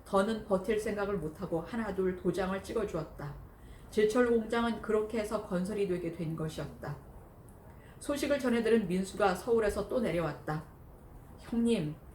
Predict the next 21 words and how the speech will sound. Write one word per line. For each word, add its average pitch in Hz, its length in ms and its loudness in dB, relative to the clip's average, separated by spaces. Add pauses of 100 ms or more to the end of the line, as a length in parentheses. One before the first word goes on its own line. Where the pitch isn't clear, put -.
(100)
이번엔 220 360 6
꼭 226 160 2
서울로 247 420 2
가십시다. - 760 -4 (280)
지난번에 269 480 6
가셨더라면 220 680 -2
이런 180 260 2
손해도 208 480 2
보지 185 240 -2
않았을 160 360 -4
것 202 140 0
아닙니까? 170 720 -4 (540)
그렇지만 180 600 0
지금도 220 460 2
늦지 170 280 0
않았습니다. 160 680 -4 (320)
서울에 240 340 4
가서 202 220 4
몇 160 220 0
년만 175 340 -2
고생하면 170 600 -2